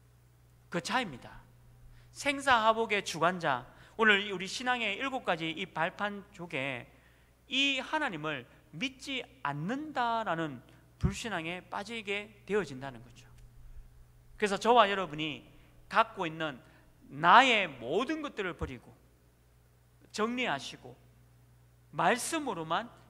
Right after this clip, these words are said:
채우시기를 바랍니다. 그래서 생사하복의 주관자, 어떤 형편에서든지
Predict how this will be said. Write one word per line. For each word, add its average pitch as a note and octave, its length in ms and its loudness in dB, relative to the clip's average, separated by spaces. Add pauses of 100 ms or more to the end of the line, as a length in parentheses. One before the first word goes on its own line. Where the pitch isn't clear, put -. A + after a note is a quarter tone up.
(200)
채우시기를 D#3 640 -8
바랍니다. A#2+ 680 -8 (1000)
그래서 F3+ 640 0 (220)
생사하복의 F3+ 960 0
주관자, C#3+ 600 -10 (540)
어떤 G3 300 -4
형편에서든지 F3 960 -10